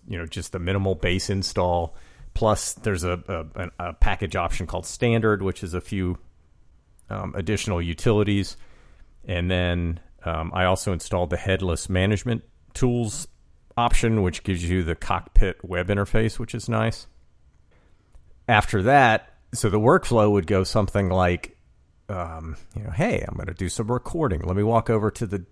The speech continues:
to the, um, let me take my laptop." Well, one of the things I, uh, I wanted to,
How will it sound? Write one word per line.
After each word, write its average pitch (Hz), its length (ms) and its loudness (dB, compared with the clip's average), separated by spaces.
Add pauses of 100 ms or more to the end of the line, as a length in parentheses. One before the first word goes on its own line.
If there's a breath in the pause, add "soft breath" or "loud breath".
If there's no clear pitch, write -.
(180)
to 107 140 -6
the, 90 320 -4
um, 92 360 -4 (460)
let 101 60 -6
me 107 80 0
take 135 200 0
my 117 100 4
laptop." 107 320 4
Well, 165 220 4
one 214 160 4
of 208 60 4
the 143 80 4
things 104 240 2
I, 95 100 4 (200)
uh, 95 280 -2 (920)
I 101 120 2
wanted 110 420 6
to, 95 220 0